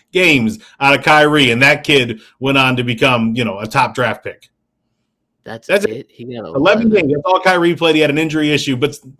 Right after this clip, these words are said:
Speaker 1: not the point. One and dones, changed basketball, and a lot of head coaches have had trouble doing it. Coach K won a national championship in twenty fifteen, much to my dismay.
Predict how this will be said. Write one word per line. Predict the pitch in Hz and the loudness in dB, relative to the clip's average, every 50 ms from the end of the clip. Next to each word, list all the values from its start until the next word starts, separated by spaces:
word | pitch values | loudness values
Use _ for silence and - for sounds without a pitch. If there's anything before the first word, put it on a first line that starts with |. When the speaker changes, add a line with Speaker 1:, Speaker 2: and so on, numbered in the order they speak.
| _ _ _ _ | _ _ _ _
Speaker 1:
not | 156 151 147 | 0 0 2
the | 131 139 | 0 0
point. | 117 139 113 - - _ - _ _ _ _ _ _ _ _ _ _ - | -2 -2 -4 -4 -8 _ -20 _ _ _ _ _ _ _ _ _ _ -2
One | 113 147 196 233 | 0 2 2 4
and | 240 233 | 4 4
dones, | 220 226 214 208 208 208 202 - - - - | 4 4 4 2 0 -2 -6 -8 -14 -18 -18
changed | _ - - 180 196 208 185 156 | _ -6 -4 -4 -2 -4 -2 -2
basketball, | 185 180 180 170 - - 165 170 175 170 170 170 175 - _ _ - | -2 0 0 -2 -4 -4 -2 0 0 0 0 -2 -4 -10 _ _ -8
and | 139 131 | -6 -4
a | |
lot | 127 135 143 151 156 | 0 0 0 0 2
of | 147 | 0
head | 170 160 - - | -2 -2 0 0
coaches | 165 156 156 151 143 139 | 0 2 0 0 -4 -6
have | 143 147 | -2 -2
had | 143 135 131 | -2 -2 0
trouble | - 147 131 131 127 | -2 -2 -2 -2 -2
doing | 117 117 110 98 92 | -2 -4 -4 -4 -6
it. | 82 82 _ _ _ _ _ _ _ _ _ _ _ _ _ _ _ _ _ _ _ _ _ - | -12 -18 _ _ _ _ _ _ _ _ _ _ _ _ _ _ _ _ _ _ _ _ _ 0
Coach | 170 214 220 220 | 2 2 2 2
K | - - 220 220 | 2 2 2 4
won | 190 175 165 | 2 2 0
a | 156 | 0
national | 156 170 175 165 165 160 139 | 0 0 0 -2 -2 -4 -2
championship | 131 170 190 185 160 156 139 - 147 143 | -2 -2 -2 0 -2 -4 -2 -2 -4 -4
in | 127 | -2
twenty | 131 143 143 | -2 -2 -2
fifteen, | 123 135 135 - - 185 170 131 120 92 | -2 -2 -4 -4 -2 -2 -2 -2 -2 -2
much | 110 120 117 - | -4 -4 -4 -4
to | - 127 | -6 -6
my | 120 113 113 | -4 -4 -4
dismay. | 104 104 98 - - 143 147 117 85 - _ | -4 -6 -10 -8 -4 -2 -2 -2 -2 -4 _